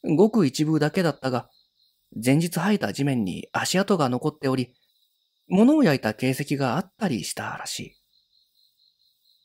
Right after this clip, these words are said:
痕跡は明らかなのに、誰もそのことは口にしなかった。もしかすると、山から降りてくる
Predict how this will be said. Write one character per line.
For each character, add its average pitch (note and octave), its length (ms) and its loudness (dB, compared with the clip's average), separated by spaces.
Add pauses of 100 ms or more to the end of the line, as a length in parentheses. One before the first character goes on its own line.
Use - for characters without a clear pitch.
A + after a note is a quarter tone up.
(240)
痕 B2+ 120 4
跡 D#3 280 0
は D#3 180 2
明 G3 80 2
ら F3 100 0
か D#3 80 -2
な D3 80 0
の D3+ 80 0
に、 D3 180 0 (640)
誰 A#2 180 4
も D3 200 2
そ C#3 120 -4
の F3 120 0
こ G3 100 -8
と G#3 140 -4
は - 260 -6 (240)
口 - 240 -2
に D3+ 180 0
し B2+ 140 -6
な C3 80 -6
か - 80 -14
っ - 100 -20
た。 - 200 -18 (2500)
も A2 220 -4
し - 100 -6
か G#2+ 140 0
す - 120 -6
る G2 80 -6
と、 G2 220 -6 (760)
山 B2+ 340 2
か D3+ 120 0
ら A2 160 0
降 A2 60 -2
り A#2 100 -4
て G#2 120 -6
く - 120 -12
る D#2 240 -12